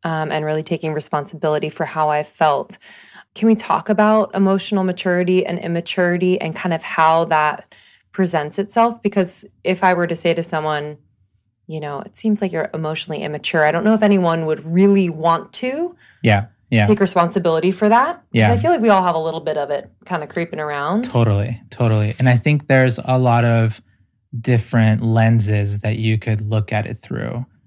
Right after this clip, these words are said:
Speaker 2: Um, the one that I like to see emotional maturity through is essentially understanding that it's your relationship with your emotions,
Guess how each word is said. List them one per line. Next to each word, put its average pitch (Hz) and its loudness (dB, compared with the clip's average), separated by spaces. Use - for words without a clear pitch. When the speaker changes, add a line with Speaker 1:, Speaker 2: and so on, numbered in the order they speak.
Speaker 2:
Um, 110 4
the 110 4
one 113 4
that 110 2
I 107 2
like 117 0
to 123 -2
see 120 0
emotional 117 2
maturity 123 0
through 127 0
is 110 0
essentially 110 0
understanding 110 2
that 104 2
it's - -6
your 123 2
relationship 113 0
with 107 -2
your 107 2
emotions, 101 -2